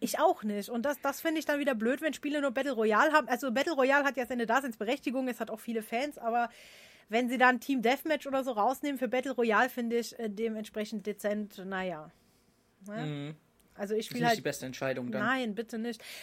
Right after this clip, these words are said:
Speaker 1: Es nervt mich auch schon wieder, dass das neue Doom kein Battle Royale ha-, äh, kein, kein Battle Royale, kein, äh, Team Deathmatch haben soll.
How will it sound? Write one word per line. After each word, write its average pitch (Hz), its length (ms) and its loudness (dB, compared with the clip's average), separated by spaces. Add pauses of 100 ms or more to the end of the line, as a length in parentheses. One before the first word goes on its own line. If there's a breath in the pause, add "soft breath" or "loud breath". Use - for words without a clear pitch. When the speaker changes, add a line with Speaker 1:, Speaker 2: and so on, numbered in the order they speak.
Speaker 1:
Es 226 180 -2
nervt 277 240 4
mich 311 140 0
auch 277 60 -2
schon 285 140 -4
wieder, 269 200 2
dass 262 100 0
das - 160 -6
neue 240 200 2
Doom 269 180 -4
kein 262 160 -2
Battle 254 180 -4
Royale 254 380 2
ha-, 214 180 0
äh, 214 140 4
kein, 220 200 -6 (280)
kein 214 200 -6
Battle 196 220 -8
Royale, 196 240 -2
kein, 233 320 2 (520 loud breath)
äh, 226 200 6
Team 240 220 2
Deathmatch 247 420 6
haben 196 240 4
soll. 185 300 -2